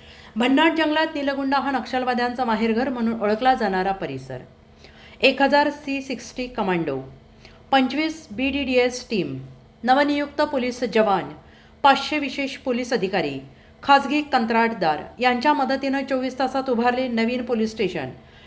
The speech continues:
विशेष पोलीस महानिरीक्षक नक्षलविरोधी अभियान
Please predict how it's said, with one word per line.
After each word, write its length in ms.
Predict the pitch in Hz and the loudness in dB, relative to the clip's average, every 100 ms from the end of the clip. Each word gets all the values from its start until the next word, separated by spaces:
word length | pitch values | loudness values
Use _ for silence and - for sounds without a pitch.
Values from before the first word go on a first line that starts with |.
| - | -4
विशेष 360 | 262 262 302 294 | 0 4 2 2
पोलीस 380 | 294 269 277 269 | 0 0 0 0
महानिरीक्षक 680 | 254 262 254 254 277 262 | 2 2 0 -2 -2 -2
नक्षलविरोधी 680 | 254 226 269 262 254 262 220 | -2 -4 -2 0 2 0 0
अभियान 480 | 220 208 220 196 156 | 0 2 2 2 0